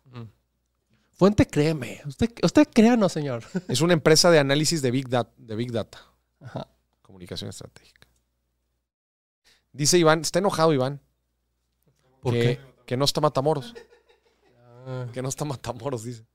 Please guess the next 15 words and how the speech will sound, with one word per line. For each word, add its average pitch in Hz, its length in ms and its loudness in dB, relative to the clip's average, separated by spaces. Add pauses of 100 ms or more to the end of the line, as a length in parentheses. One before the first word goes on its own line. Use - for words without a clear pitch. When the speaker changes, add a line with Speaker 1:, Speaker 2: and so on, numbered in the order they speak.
(720)
Speaker 1:
Es - 140 -6
que, 180 80 4
al 190 80 4
contrario 143 400 4
de 180 80 4
lo 156 80 2
que 120 120 -2
dice 123 200 -2
la 156 100 -2
canción, 127 460 2
sí - 220 0
se 151 100 2
nos 135 120 0
pudo 131 180 2
olvidar. 123 420 0